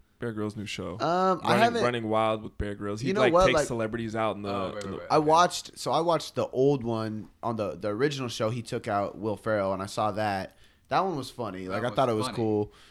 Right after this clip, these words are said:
Speaker 2: Uh, but I've heard, I've heard kinda good things about the Marshawn Lynch one. But
Speaker 1: Dude,
Speaker 2: o-,
Speaker 1: it's
Speaker 2: obviously everybody's biased, so, because Marshawn's from Seattle,
Speaker 1: Yeah.
Speaker 2: like, Seahawks. So it's like,
Speaker 1: Yeah.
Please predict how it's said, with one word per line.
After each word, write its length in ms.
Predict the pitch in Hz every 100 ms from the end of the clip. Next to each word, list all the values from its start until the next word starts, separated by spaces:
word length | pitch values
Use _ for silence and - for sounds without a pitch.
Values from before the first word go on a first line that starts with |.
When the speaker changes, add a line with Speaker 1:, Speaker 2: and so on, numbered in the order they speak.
| - _
Speaker 2:
Uh, 300 | - 117 110
but 180 | 101 123
I've 140 | 127 -
heard, 520 | 165 180 175 151 -
I've 140 | - 139
heard 280 | 208 175 -
kinda 220 | 147 156
good 200 | - -
things 220 | 135 143
about 320 | 131 127 120
the 160 | 120 110
Marshawn 460 | 113 123 - 120
Lynch 200 | 123 143
one. 200 | - 98
But 140 | 98 107
Speaker 1:
Dude, 100 | 135
Speaker 2:
o-, 120 | 127
Speaker 1:
it's 100 | 131
Speaker 2:
obviously 300 | 143 170 170
everybody's 360 | 170 185 196 139
biased, 500 | 107 123 139 117 -
so, 160 | 135 -
because 300 | 123 117 123
Marshawn's 460 | 123 123 120 123 117
from 180 | 117 110
Seattle, 600 | - 117 120 104 101 -
Speaker 1:
Yeah. 80 | 76
Speaker 2:
like, 260 | 98 - -
Seahawks. 480 | - 139 107 107
So 140 | - 110
it's 120 | 113
like, 180 | 117 107
Speaker 1:
Yeah. 120 | 101